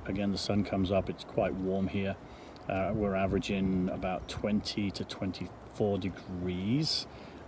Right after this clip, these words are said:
Uh, but obviously we have a wind chill factor here as well because it's really, really windy. Um, and with that,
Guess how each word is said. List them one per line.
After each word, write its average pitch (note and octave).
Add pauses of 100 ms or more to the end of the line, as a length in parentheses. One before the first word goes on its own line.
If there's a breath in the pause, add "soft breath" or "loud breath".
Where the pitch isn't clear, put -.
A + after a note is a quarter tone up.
Uh, F#2+
but F#2+ (220)
obviously G#2+
we F#2+
have F2+
a F#2
wind F#2
chill F2+
factor -
here F2+
as F2
well F2+
because F2+
it's E2+
really, E2+
really E2
windy. G2+ (1400 loud breath)
Um, A#2+
and A#2
with A#2+
that, B2